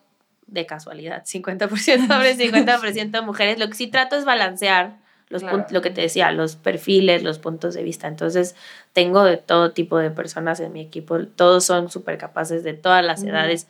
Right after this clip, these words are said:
Speaker 1: O sea, también trato de balancear que no todos sean de veinte o de treinta,
Speaker 2: Sí, crear
Speaker 1: sino tener
Speaker 2: verdadera diversidad.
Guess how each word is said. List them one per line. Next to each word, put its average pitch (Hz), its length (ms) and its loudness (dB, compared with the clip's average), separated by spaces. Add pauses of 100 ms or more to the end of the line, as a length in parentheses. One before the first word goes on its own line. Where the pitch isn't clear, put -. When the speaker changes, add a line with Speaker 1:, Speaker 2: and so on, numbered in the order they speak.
(160)
Speaker 1:
O - 40 -20
sea, 185 80 -16
también 175 240 -2
trato 190 240 2
de 170 100 2
balancear 160 680 0 (280)
que 160 120 -14
no 165 200 -4
todos 175 280 0
sean 160 480 -2 (420)
de 156 140 -8
veinte 180 420 0
o 160 60 0
de 143 140 -4
treinta, 180 340 2
Speaker 2:
Sí, 349 60 0
crear 180 300 4
Speaker 1:
sino 170 120 -4
tener 180 240 0
Speaker 2:
verdadera 233 460 4
diversidad. 202 600 -4